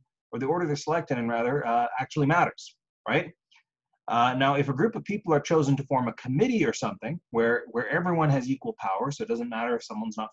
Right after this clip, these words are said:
first, second, or third, you're just forming a committee of people, that would be a combination. Because again, order doesn't matter. You're just looking to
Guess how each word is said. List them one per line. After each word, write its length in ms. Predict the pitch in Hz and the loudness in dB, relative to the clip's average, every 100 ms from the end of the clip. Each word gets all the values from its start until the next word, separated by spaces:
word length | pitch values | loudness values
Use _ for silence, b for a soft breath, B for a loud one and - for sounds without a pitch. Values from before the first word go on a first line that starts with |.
| - | -10
first, 340 | 120 - - | -10 -10 -10
second, 280 | 117 110 107 | -8 -6 -8
or 100 | 98 - | -6 0
third, 260 | 143 113 | 0 0
you're 100 | 107 | -4
just 180 | 107 - _ - | -12 -14 _ -6
forming 320 | 113 117 113 | -4 -4 -4
a 80 | 110 | -6
committee 400 | 120 117 120 113 | -6 -4 -4 -4
of 120 | - | -6
people, 440 | 190 - 113 117 - _ _ _ | -8 -4 -2 -4 -8 _ _ _
that 160 | 165 202 | 2 4
would 120 | 202 | 4
be 120 | 185 | 0
a 40 | 160 | 0
combination. 680 | 160 151 143 131 127 - - _ _ _ | 4 4 4 0 -4 -6 -12 _ _ _
Because 260 | 123 147 143 | 0 2 4
again, 180 | 151 | 2
order 260 | 151 196 175 | 2 2 4
doesn't 220 | 156 143 | 4 4
matter. 240 | 139 120 90 | 2 -2 -8
You're 200 | 98 143 | -6 -4
just 100 | 151 | 0
looking 340 | 151 147 156 | 2 2 0
to 80 | 139 | -2